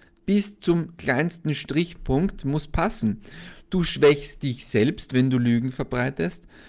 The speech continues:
Und du bist vor allem kein Mensch, mit dem man zu tun haben möchte. Und Lügen haben kurze Beine, du kennst es wirklich so.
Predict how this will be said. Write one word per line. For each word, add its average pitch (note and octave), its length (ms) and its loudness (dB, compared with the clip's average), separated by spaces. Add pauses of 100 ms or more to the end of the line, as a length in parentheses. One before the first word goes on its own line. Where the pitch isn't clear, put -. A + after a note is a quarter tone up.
(180)
Und C3 160 2
du C3 60 4
bist D#3 240 2
vor C3 140 4
allem B2+ 220 4
kein A#2 220 2
Mensch, C3+ 380 4
mit B2 140 -2
dem B2 100 4
man A#2+ 160 4
zu A#2+ 100 -4
tun B2+ 320 0
haben G#2+ 220 -2
möchte. G#2+ 320 -2
Und G2+ 240 -6
Lügen A2+ 260 0
haben G#2 140 0
kurze G2+ 260 -6
Beine, G2 240 -6
du G2 80 -10
kennst G#2 280 -8
es G#2+ 160 -10
wirklich - 260 -8
so. - 160 -12